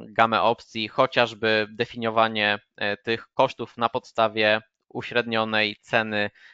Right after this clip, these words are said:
paliwa, e, w przeliczeniu na długość trasy,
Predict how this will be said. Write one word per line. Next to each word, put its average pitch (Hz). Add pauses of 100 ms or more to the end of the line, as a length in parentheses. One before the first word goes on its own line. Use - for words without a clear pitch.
(140)
paliwa, 139 (160)
e, 123
w -
przeliczeniu 123
na 101
długość 104
trasy, 120